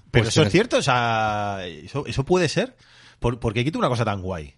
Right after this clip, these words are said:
Speaker 2: Pero es que las dos tienen mucho sentido. A la, a ver, a la chita callando es hacer algo por la sordi, a cara perro.
Speaker 1: Claro.
Speaker 2: Que a cara perro, bueno, tiene varias acepciones también, pero se puede usar la de... De lo está haciendo, no le está diciendo nada a nadie y se está comiendo todo.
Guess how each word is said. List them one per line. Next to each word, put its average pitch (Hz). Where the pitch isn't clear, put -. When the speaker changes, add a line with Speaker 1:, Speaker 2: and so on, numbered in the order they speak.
Speaker 2:
Pero 110
es 101
que -
las 117
dos 110
tienen 147
mucho 120
sentido. 101
A 120
la, 120
a 135
ver, 127
a 127
la 117
chita 147
callando 160
es 127
hacer 131
algo 139
por 107
la 104
sordi, 143
a 131
cara 107
perro. 139
Speaker 1:
Claro. 78
Speaker 2:
Que 123
a 120
cara 110
perro, 127
bueno, 120
tiene 127
varias 123
acepciones 110
también, 120
pero 104
se -
puede 123
usar 123
la 135
de... 113
De 117
lo 113
está 143
haciendo, 170
no 175
le 180
está 170
diciendo 170
nada 160
a 160
nadie 170
y 165
se 143
está 135
comiendo 123
todo. 110